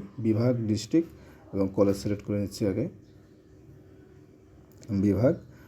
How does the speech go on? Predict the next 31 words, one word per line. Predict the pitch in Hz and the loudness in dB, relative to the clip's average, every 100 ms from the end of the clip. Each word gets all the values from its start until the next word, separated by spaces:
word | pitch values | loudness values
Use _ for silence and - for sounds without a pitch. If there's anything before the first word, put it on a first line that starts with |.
| - - - | -20 -20 -10
এরপরে | 110 101 104 | -4 0 2
হচ্ছে | 104 107 113 | 0 0 -2
ডিস্ট্রিক্ট, | 95 107 - 175 151 | 0 -4 0 2 4
এরপর | 113 113 | 4 2
হচ্ছে | 113 127 | 2 0
আমি | 113 | 2
যে | 117 | 2
কলেজটা | 120 117 120 147 | 4 4 2 2
দিব, | 131 143 175 | 4 6 4
সেই | 175 120 | 2 0
কলেজের | 110 104 104 | 2 4 4
নাম | 101 98 | 2 0
এখান | 98 110 107 | 0 -2 -4
থেকে | 107 107 | -4 -4
দিয়ে, | 92 127 190 - - - - - - 208 170 113 | -2 -2 -2 -10 -18 -14 -14 -8 4 6 6 2
<clears throat> | - - - - - - - - - | -4 -12 -18 -20 -20 -20 -20 -20 -6
আমি | 123 120 | 0 2
যে | 127 | 4
কলেজটা | 127 123 139 | 6 6 6
দিব, | 139 | 2
সেই | 160 165 | 2 0
কলেজের | 127 120 | 2 4
নাম | 120 117 | 4 2
এখান | 120 117 | 0 0
থেকে | 127 123 | 2 2
দিয়ে | 165 | 4
আমি | 127 | 4
এখান | 117 113 | 2 2
থেকে | 123 | 2
সিলেক্ট | 143 131 | 2 2
করতেছি। | 110 - 95 - | 0 -4 -8 -8